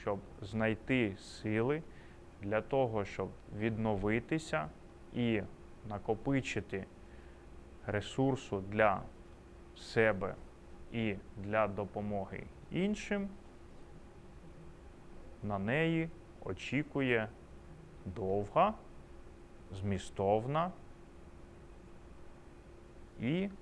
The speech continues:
цікава подорож. І з цією думкою,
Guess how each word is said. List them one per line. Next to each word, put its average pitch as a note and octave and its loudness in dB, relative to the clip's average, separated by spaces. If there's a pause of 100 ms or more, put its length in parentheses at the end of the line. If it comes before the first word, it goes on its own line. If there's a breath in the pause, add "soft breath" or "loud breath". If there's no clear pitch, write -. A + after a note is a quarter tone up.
(720)
цікава A2+ 4 (920)
подорож. F#2+ 2 (1800)
І D#3 6
з - -4
цією A2 6
думкою, F#3+ 6